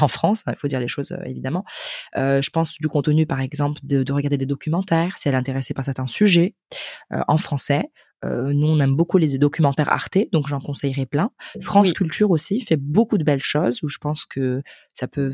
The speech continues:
Speaker 1: vraiment beaucoup aider. Et puis, au-delà, donc ça, ça serait pour la compréhension orale et puis même, euh, lire des articles ou des choses comme ça, donc la compréhension écrite. Pour l'écrit et pour, euh, parler, il faudrait pouvoir... Euh,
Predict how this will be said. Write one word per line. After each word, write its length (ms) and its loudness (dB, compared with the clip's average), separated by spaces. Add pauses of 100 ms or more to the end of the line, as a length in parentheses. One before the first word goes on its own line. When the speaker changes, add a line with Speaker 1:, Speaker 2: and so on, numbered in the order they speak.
(120)
Speaker 1:
vraiment 380 4
beaucoup 320 -4
aider. 380 2 (340)
Et 80 2
puis, 280 0
au-delà, 360 4
donc 180 -2
ça, 120 0
ça 100 2
serait 180 0
pour 160 -2
la 120 2
compréhension 680 0
orale 440 4
et 220 2
puis 260 -2
même, 240 2
euh, 200 2
lire 160 2
des 140 -4
articles 420 -4
ou 40 -8
des 80 -4
choses 180 -4
comme 160 -2
ça, 100 -2
donc 160 -2
la 60 -8
compréhension 480 -6
écrite. 340 0 (520)
Pour 180 6
l'écrit 720 4
et 120 4
pour, 460 0
euh, 380 2 (160)
parler, 540 2
il 120 -6
faudrait 320 0
pouvoir... 640 0
Euh, 200 0